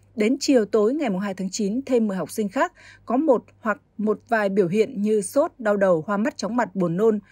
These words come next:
cũng đã được chuyển đến Bệnh viện Trung ương Thái Nguyên để theo dõi điều trị. Test nhanh cúm A B, cả mười em đều âm tính, không thấy hình ảnh bất thường trên phim chụp X-quang. Các xét nghiệm khác chưa có kết quả.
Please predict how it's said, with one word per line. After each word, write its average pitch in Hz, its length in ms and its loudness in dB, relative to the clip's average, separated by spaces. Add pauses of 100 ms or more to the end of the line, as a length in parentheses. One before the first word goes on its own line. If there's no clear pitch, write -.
(200)
cũng 277 260 4
đã 254 160 0
được 233 300 0
chuyển 185 260 -2
đến 180 240 -4
Bệnh 190 180 -2
viện 180 160 -2
Trung 220 200 -6
ương 190 140 -6
Thái 175 160 -6
Nguyên 220 380 2
để 180 260 -2
theo 180 140 -6
dõi 180 220 -4
điều 214 140 0
trị. - 300 -2 (420)
Test 302 360 2
nhanh 226 300 0
cúm 214 400 0
A 220 140 -2
B, 202 80 -2 (460)
cả 240 160 2
mười 208 220 0
em 254 300 2
đều 185 140 2
âm 196 200 -2
tính, 202 280 0 (160)
không 226 220 0
thấy 202 240 -4
hình 226 180 -2
ảnh 190 260 -6
bất 339 180 -2
thường 196 300 0 (140)
trên 220 240 0
phim 208 320 -2
chụp - 260 -4
X-quang. 220 480 -2 (440)
Các 269 120 0
xét 302 160 -2
nghiệm 254 220 4
khác 302 300 -2
chưa 233 240 0
có 196 160 -4
kết 311 220 -8
quả. 196 300 0